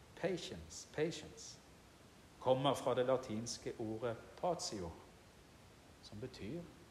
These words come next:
å lide. Kanskje det forteller oss noe om hvorfor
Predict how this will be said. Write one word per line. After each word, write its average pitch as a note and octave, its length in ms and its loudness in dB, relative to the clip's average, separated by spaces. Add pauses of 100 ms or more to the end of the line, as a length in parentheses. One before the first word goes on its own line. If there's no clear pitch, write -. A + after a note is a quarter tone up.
(140)
å F#3+ 140 0
lide. G2 420 -6 (1400)
Kanskje D3+ 380 6
det C#3 100 12
forteller C3 500 8
oss C3+ 200 10
noe A#2+ 180 4
om B2+ 160 2
hvorfor A#2+ 460 4